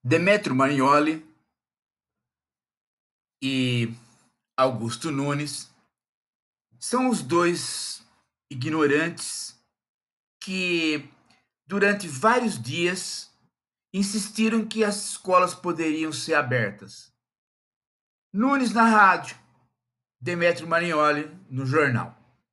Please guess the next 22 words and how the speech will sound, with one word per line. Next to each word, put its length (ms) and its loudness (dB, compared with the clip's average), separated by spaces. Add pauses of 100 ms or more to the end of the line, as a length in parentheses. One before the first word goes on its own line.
(1400)
Acontece 600 2
que 140 0
as 100 4
escolas 500 2
foram 360 2
abertas, 760 0 (560)
os 120 -10
professores, 1040 -4 (160)
como 160 -2
a 60 2
gente 320 -6
disse 320 -8
que 160 -6
aconteceria, 720 -8
foram 260 -4
infectados. 920 -2 (1120)
As 160 2
crianças 520 2
são 240 -2
transmissoras 840 0
e 60 2
agora, 680 -2